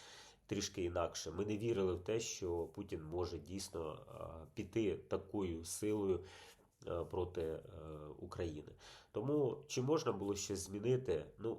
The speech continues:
відповідь абсолютно неочевидна.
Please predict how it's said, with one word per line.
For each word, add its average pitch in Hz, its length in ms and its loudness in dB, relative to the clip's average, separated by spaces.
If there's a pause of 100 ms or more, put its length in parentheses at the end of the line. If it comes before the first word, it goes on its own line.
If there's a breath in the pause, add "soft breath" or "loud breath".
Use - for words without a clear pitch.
(400)
відповідь 90 580 -2 (400)
абсолютно 95 520 -4 (140)
неочевидна. 85 840 -2